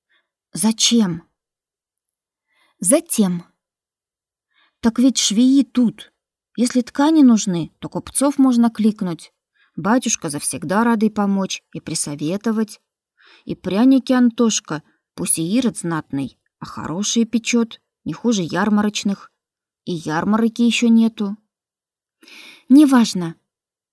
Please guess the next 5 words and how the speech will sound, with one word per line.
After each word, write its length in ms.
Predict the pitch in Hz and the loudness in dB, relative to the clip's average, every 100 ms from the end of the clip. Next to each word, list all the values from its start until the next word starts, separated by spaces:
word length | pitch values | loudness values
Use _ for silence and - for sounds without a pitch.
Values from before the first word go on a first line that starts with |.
| _ _ | _ _
Порой 280 | - 175 175 | -12 -8 -6
Настасью 720 | 170 165 - 208 277 - 156 165 _ _ - | -6 -8 -8 -6 -6 -6 -12 -14 _ _ -12
находила 580 | 185 - 175 214 269 233 | -10 -8 -4 0 0 -2
этакое 560 | 214 226 233 - 214 202 | -4 -6 -6 -6 -4 -4
вот 360 | 202 202 - | -6 -10 -12